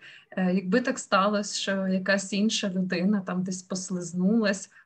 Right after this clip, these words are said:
або наштовхнулась на неї і впала би, типу, прям на цю жінку з її кактусами. От, чи, м, власне, ця жінка би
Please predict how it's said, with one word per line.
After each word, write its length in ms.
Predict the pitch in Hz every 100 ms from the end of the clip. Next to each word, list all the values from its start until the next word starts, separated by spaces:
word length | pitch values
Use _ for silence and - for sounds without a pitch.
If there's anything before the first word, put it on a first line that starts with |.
| -
або 280 | 190 185 185
наштовхнулась 1000 | 185 185 - 180 - 202 220 226 208 -
на 100 | 202
неї 560 | 208 190 190 190 226 - -
і 80 | 208
впала 560 | 185 - 202 226 254
би, 300 | 185 180 196 - -
типу, 300 | - 196 196 190 185 190 190
прям 280 | 202 202 196
на 100 | 185
цю 160 | 185 214
жінку 440 | 190 190 202 214
з 120 | 185
її 220 | 185 185
кактусами. 800 | 185 190 220 - 208 - 170 170 240 - - - -
От, 260 | 196 180 180
чи, 220 | - 214
м, 640 | 202 190 190 190 190 180 - _ _ _ _ 220
власне, 480 | 208 196 240 247
ця 160 | 202 202
жінка 400 | 190 208 233 220
би 320 | 185 185 180